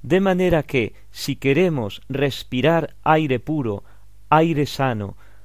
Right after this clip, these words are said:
tenemos que volver a la filosofía griega. Muchas veces nos enredamos en palabras, en términos, y decimos que es que esto de la filosofía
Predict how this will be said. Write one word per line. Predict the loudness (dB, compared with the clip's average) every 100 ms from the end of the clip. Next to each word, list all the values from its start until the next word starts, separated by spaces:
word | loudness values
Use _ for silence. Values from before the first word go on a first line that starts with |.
| -18 -18 -18 -18 -8
tenemos | -2 2 2 0 0
que | 0
volver | 0 2 4 4
a |
la | 2
filosofía | -2 -4 -4 -6 -10 -2 -2
griega. | -2 -4 -4 -6 -10 -8
Muchas | -2 0 2
veces | 2 0 -2 -4 -12 -20 -20 -12
nos | -4 0 0 -2 -8 -16 -8
enredamos | -2 -2 0 2 4 2 0 -4
en | -6 -4
palabras, | 0 4 4 4 0 -2
en | -4 -4
términos, | 0 0 0 -2 -4 -6 -12 -18 -8
y | -2 0
decimos | 0 0 -2 -2
que | -4 -6
es |
que | -4
esto | -8 -4 -2
de |
la | 0
filosofía | -2 -4 -6 -8 -4 -2